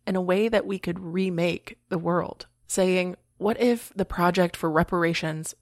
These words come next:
was the project for safer neighborhoods and better schools, for a less punitive justice system? That is, what if building a just world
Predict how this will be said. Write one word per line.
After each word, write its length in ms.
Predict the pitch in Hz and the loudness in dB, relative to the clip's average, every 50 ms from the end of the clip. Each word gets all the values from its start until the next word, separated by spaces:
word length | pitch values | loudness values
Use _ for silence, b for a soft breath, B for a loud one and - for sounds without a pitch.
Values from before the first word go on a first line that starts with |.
| _ _ _ | _ _ _
was 180 | - 190 196 190 | -4 -2 -2 0
the 80 | 190 | -2
project 480 | 175 - 196 180 180 180 - 202 202 - | -4 -2 0 0 2 2 2 0 0 0
for 340 | - - 170 165 160 151 - - | -6 -4 -2 -2 -2 -4 -6 -8
safer 400 | - - 202 202 208 - 214 202 | -4 0 0 0 0 0 0 0
neighborhoods 640 | 202 220 233 214 196 180 180 165 113 - - - - _ _ _ _ | 2 2 2 4 2 2 2 0 -4 -6 -10 -16 -18 _ _ _ _
and 180 | - 175 175 170 | -6 -6 -2 0
better 260 | 185 190 208 202 196 | 0 2 4 2 2
schools, 600 | 190 - - - 180 165 147 - - - - _ _ _ _ _ _ _ _ _ | 2 -2 -4 -2 -2 -2 -2 -4 -8 -12 -16 _ _ _ _ _ _ _ _ _
for 220 | - - 196 - | -2 0 2 2
a 120 | - 190 | 2 2
less 320 | 185 185 180 185 214 214 - | 2 2 2 2 2 0 -4
punitive 640 | - - - 196 196 202 202 185 190 185 180 190 | -8 -8 -6 -4 -2 -2 0 0 0 -2 -2 -4
justice 400 | - 156 180 185 - - 185 170 | -2 -2 -2 -2 -2 -4 -4 -4
system? 460 | - - 156 - - - - - - _ _ _ _ _ _ _ 196 | -4 -4 -4 -6 -6 -8 -10 -10 -12 _ _ _ _ _ _ _ -2
That 180 | 185 180 170 - | 0 0 0 2
is, 380 | - 202 202 190 185 196 - - _ _ _ _ _ _ | 2 2 2 2 0 -4 -6 -12 _ _ _ _ _ _
what 220 | - 196 226 - | 2 4 4 4
if 200 | 226 247 240 - | 4 0 0 -2
building 460 | - 147 196 208 208 208 202 202 190 - - | -2 0 2 2 2 2 2 0 -4 -4 -4
a 140 | 165 165 165 | -4 -4 -4
just 500 | 160 - - 151 170 185 - - - - | -4 -2 0 0 0 0 -2 -8 -6 -2
world 380 | 156 165 165 180 190 190 214 | 0 0 2 2 0 -2 -4